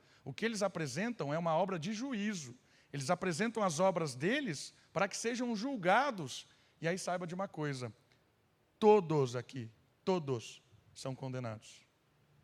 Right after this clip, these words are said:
Porque não tem como se justificar diante de um Deus que conhece o coração. Não tem fraude,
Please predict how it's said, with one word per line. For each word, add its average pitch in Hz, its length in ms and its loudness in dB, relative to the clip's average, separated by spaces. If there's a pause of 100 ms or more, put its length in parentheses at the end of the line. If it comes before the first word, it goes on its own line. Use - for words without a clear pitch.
(760)
Porque 143 260 -8
não 165 120 -6
tem 135 400 -6 (720)
como 147 220 -4
se 143 220 -8
justificar 151 880 -4
diante 143 380 -6
de 151 80 -6
um 175 100 -4
Deus 135 420 -4 (300)
que 156 100 -8
conhece 135 420 -6
o 127 40 -14
coração. 123 580 -8 (460)
Não 143 120 -6
tem 170 160 -4
fraude, 131 600 -2